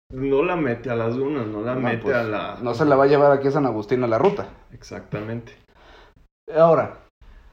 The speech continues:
Speaker 2: quieras o no, cuando tú piensas en un todoterreno,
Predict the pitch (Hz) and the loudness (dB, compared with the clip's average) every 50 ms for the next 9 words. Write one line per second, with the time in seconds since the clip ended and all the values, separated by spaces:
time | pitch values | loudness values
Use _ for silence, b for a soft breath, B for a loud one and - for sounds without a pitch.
0 | _ _ _ _ _ _ _ _ _ _ _ _ _ _ _ _ _ _ _ _ | _ _ _ _ _ _ _ _ _ _ _ _ _ _ _ _ _ _ _ _
1 | _ _ _ _ - 208 247 277 294 285 220 180 160 165 175 214 247 247 - - | _ _ _ _ 0 4 6 6 6 6 4 2 2 4 4 4 2 2 -2 -8
2 | - _ _ _ - - 175 170 165 160 160 156 156 226 208 - 233 240 226 240 | -16 _ _ _ -4 0 2 2 2 2 0 -2 -4 -6 -4 -2 -2 -2 -2 -2
3 | 202 185 170 156 165 170 170 - 185 185 185 180 151 120 120 131 147 160 190 269 | -2 -2 0 0 0 -2 0 0 0 0 0 0 0 0 2 0 0 0 -2 -4
4 | - | -8